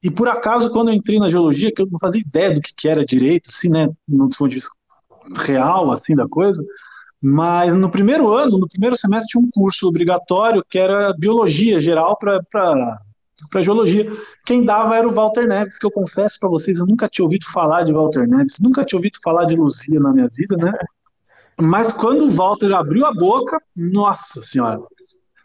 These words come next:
tanto pelo conteúdo, quando ele começou a falar de, de evolução e de evolução humana, e aquilo pra mim foi uma, uma, foi um,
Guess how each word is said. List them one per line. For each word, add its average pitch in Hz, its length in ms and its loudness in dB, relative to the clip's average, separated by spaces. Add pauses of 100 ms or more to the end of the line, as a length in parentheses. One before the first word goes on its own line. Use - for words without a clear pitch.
(260)
tanto 311 320 -2
pelo 226 220 2
conteúdo, 208 600 2
quando 185 180 0
ele 165 60 -2
começou 180 300 -2
a 160 80 -4
falar 165 160 2
de, 165 320 0
de 147 160 -2
evolução 156 720 0
e 143 80 2
de 143 580 2
evolução 143 460 0
humana, 143 380 2
e 156 40 0
aquilo 185 440 -2
pra 151 180 0
mim 156 160 2 (100)
foi 160 140 0
uma, 139 340 2 (720)
uma, 127 160 0
foi 127 140 -2
um, 127 220 4